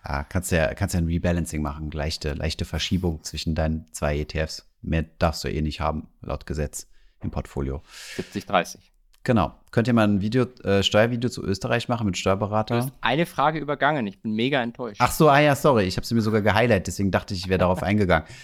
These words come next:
Speaker 1: Naja, die Frage zum österreichischen Steuervideo lautet nein. Ähm, macht es Sinn, E T Fs einmal pro Jahr zu verkaufen und direkt wieder zu kaufen? Nein.
Speaker 2: Aber grad
Speaker 1: Den haben wir ja
Speaker 2: drüber.
Speaker 1: grad beantwortet. Welche hab
Speaker 2: Aber
Speaker 1: ich
Speaker 2: die
Speaker 1: denn übersprungen?
Speaker 2: die
Speaker 1: Ah,
Speaker 2: war
Speaker 1: ja.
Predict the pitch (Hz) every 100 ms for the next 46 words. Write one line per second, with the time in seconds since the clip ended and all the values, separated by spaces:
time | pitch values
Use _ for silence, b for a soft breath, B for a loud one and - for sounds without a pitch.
0 | B 110 117 127 120 135 123 117 107 113
1 | 123 - 113 107 107 - 107 107 104 95
2 | 92 92 90 87 104 165 b b b b
3 | b _ - 104 101 101 101 - 107 110
4 | - 160 - 131 - 113 117 107 - 107
5 | 117 - 104 104 107 - 98 - 107 110
6 | 98 95 95 - 98 92 - - 92 101
7 | - 110 - _ - 92 147 277 156 87
8 | 104 - _ _ _ _ _ _ _ -
9 | 95 123 160 139 107 104 104 98 104 131
10 | 117 113 107 120 117 92 90 - 87 87
11 | - 127 165 151 120 123 104 87